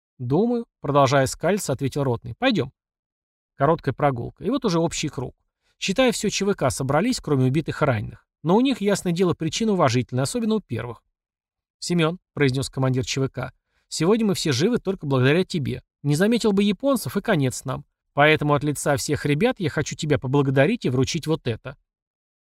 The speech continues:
Сказал и кивнул одному из бойцов. Тот ловко скинул тряпицу, который прикрывал что-то, и передал командиру какую-то хрень.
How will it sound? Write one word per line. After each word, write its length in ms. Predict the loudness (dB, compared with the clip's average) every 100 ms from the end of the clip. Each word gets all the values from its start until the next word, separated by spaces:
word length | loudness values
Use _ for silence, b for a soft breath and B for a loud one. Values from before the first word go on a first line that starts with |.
| _ _
Сказал 400 | -8 0 4 4
и 40 | 2
кивнул 340 | 0 0 2
одному 320 | 2 2 2
из 80 | 2
бойцов. 460 | 0 -2 -2 -10 -14 _ _ _ _ _ _
Тот 200 | -2 0
ловко 300 | 4 4 2
скинул 360 | -6 -2 -2 0
тряпицу, 540 | -2 -4 -2 -4 -4
который 300 | -4 -2 -2
прикрывал 480 | -2 2 2 2 0
что-то, 440 | -6 -10 -12 -14 -18 _ _ -6
и 100 | -2
передал 360 | 2 4 4
командиру 480 | 2 2 2 2 0
какую-то 380 | -2 -6 -4 -4
хрень. 320 | -2 -2 -4